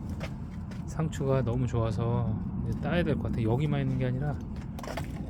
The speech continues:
여기. <laughs> 자,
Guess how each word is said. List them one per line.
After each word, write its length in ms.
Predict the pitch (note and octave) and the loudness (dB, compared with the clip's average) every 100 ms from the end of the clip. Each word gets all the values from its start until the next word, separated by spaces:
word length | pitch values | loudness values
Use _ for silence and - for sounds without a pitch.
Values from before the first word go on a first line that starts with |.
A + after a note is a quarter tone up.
| - - - - - - - - - - - - F2 - - - - - | -6 -4 -4 -4 -4 -2 -2 -2 -2 -2 -2 -2 -4 -4 -6 -6 -6 0
여기. 220 | A#2 A#2 | 2 4
<laughs> 2500 | A#2+ C#5 D5 C#5 - - - - - - - - - - - - - - - - - - - - - | 2 2 -2 -2 -4 -6 -4 -4 -2 -2 -2 -4 -4 -6 -6 -6 -6 -8 -8 -6 -8 -8 -8 -8 -8
자, 320 | - G#2 G2 | -4 -2 -2